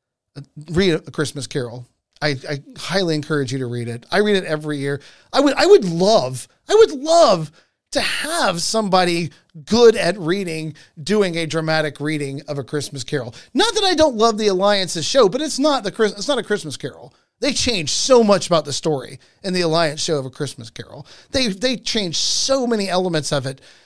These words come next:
to fit whatever the narrative that they want to share. And I love it. I love the Alliance Theater's annual showing of A Christmas Carol, but it's not Charles Dickens' A Christmas Carol.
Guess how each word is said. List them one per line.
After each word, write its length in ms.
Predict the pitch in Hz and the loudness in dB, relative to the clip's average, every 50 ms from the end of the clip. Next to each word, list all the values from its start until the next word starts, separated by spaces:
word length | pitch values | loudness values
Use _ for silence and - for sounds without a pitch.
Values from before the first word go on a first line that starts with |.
| _ _ | _ _
to 100 | - 196 | -6 -6
fit 300 | 180 - - 208 190 170 | -4 -2 -2 -2 0 0
whatever 400 | 165 165 165 170 180 165 165 160 | 0 2 2 2 2 2 0 0
the 100 | 147 151 | 0 -2
narrative 560 | 151 160 170 170 165 156 143 147 151 147 131 | 0 0 2 2 2 0 0 -2 -2 -2 -4
that 140 | 123 143 135 | -6 -6 -2
they 120 | 147 160 165 | -2 0 0
want 200 | 160 151 - - | 0 -2 -2 -4
to 80 | - - | -8 -8
share. 220 | - - 175 - | -8 -8 -8 -4
And 80 | - 262 | 0 2
I 80 | 311 | 2
love 360 | 311 277 262 320 370 427 262 | 2 4 4 4 2 2 0
it. 160 | - 147 117 - | -4 -6 -6 -4
I 100 | - 196 | -4 -2
love 300 | 208 202 208 226 277 302 | -2 0 2 2 2 2
the 80 | 294 247 | 2 0
Alliance 380 | 220 214 202 196 185 175 - - | 0 0 0 0 -2 -4 -4 -4
Theater's 340 | 185 180 165 165 156 147 | -4 -2 -2 -2 -4 -4
annual 340 | 151 160 160 170 170 165 151 | -6 -6 -6 -6 -4 -6 -6
showing 400 | 143 - 165 151 147 139 139 131 - - _ _ - | -4 -4 -4 -2 -2 -4 -6 -8 -12 -18 _ _ -4
of 80 | 175 | -4
A 60 | 160 | -2
Christmas 340 | 160 - 165 151 - 147 139 - | -2 -2 -4 -6 -6 -8 -8 -4
Carol, 220 | - 151 131 123 | -2 -2 -2 -2
but 160 | 107 196 202 | 0 0 0
it's 180 | 190 185 - 170 | 0 -2 -4 -4
not 380 | 170 190 202 196 185 175 180 - _ _ _ _ _ _ _ | -2 0 2 2 0 -2 -4 -8 _ _ _ _ _ _ _
Charles 420 | - - 196 180 151 139 131 113 | 0 2 4 4 4 2 0 -4
Dickens' 580 | 113 107 208 - - - 330 - 135 - - - - | -2 -2 0 0 0 -2 -4 -4 -6 -8 -8 -8 -10
A 80 | 147 | -12
Christmas 380 | - - 160 127 - - 131 117 | -10 -8 -8 -8 -8 -10 -12 -14
Carol. 440 | - - 123 101 95 107 135 160 - | -12 -12 -14 -16 -14 -12 -12 -12 -12